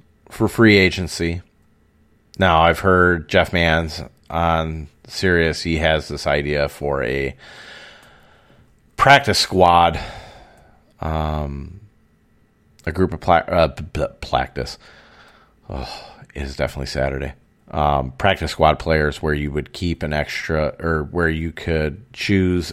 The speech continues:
a quarterback, a running back, and a wi-, a wide receiver and a tight end. Um, but it's really weird 'cause it's like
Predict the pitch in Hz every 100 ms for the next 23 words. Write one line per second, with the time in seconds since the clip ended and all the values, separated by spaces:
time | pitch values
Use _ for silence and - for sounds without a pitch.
0 | - 85 82 78 71 - 120 104 95 95
1 | 87 - _ 85 80 92 95 90 90 87
2 | - 90 82 76 73 - 80 80 - 82
3 | 76 85 87 80 90 87 82 76 - 80
4 | 73 73 71 69 - _ _ _ _ _
5 | _ _ _ _ _ _ 90 78 71 69
6 | 67 65 71 - _ _ _ _ _ _
7 | _ _ _ _ _ _ _ _ 101 95
8 | 87 - 85 - - 95 87 82 80 85
9 | 80 - 85 76 71 - - - 76 67